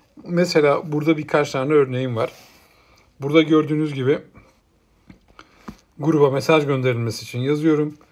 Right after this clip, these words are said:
ve şu an için gruba mesaj gidecek. Basmam yeterli oluyor. Bunu nasıl yapıyorsunuz? Hemen onu göstereyim. Sağ üstteki artı butonuna basıyorsunuz ve bundan sonrasında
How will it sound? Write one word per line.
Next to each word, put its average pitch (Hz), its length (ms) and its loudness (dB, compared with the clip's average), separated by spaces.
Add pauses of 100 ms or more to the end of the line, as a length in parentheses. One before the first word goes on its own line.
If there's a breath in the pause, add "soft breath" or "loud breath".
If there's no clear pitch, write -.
(280 soft breath)
ve 139 100 -2
şu 165 180 0
an 131 120 2
için 143 380 -6
gruba 135 400 0
mesaj 135 380 -2
gidecek. 160 400 -2 (400)
Basmam 160 420 0
yeterli 123 420 -2
oluyor. 98 300 -6 (640 soft breath)
Bunu 202 220 4
nasıl 196 260 4
yapıyorsunuz? 131 600 -2
Hemen 165 200 2
onu 165 200 -2
göstereyim. 151 580 -2 (680 soft breath)
Sağ 196 280 4
üstteki 131 540 -6
artı 139 300 2
butonuna 165 340 0
basıyorsunuz 165 800 -2 (600 soft breath)
ve 143 120 -4
bundan 165 300 4
sonrasında 131 800 0